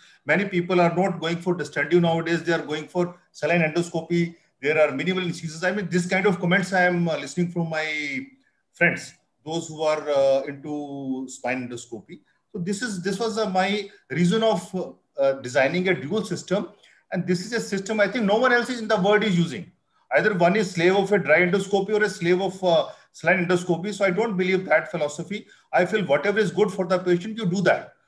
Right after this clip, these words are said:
So I have incorpor-, incorporated saline, benefits of saline endoscopy also in the dry endoscopy. Otherwise, saline, when I have seen colleagues using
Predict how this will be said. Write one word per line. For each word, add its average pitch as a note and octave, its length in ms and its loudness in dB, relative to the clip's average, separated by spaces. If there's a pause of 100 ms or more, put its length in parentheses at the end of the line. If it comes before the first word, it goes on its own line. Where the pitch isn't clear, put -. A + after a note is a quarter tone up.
(140)
So F#3+ 160 0
I F3 120 6
have G3+ 280 6
incorpor-, F#3 520 -4 (220)
incorporated F3 600 0
saline, D#3 480 0
benefits D3 440 -2
of F#3+ 140 -6
saline D#3 200 0
endoscopy F3 580 -2
also F3+ 380 -6 (260)
in D3 80 -16
the E3 120 2
dry D#3 240 2
endoscopy. B2+ 500 -10 (300)
Otherwise, F#3 500 -2
saline, D#3 440 2
when F#3+ 220 0
I E3 120 4
have F3 180 2
seen G3 320 -4
colleagues F#3 360 0
using F3+ 460 0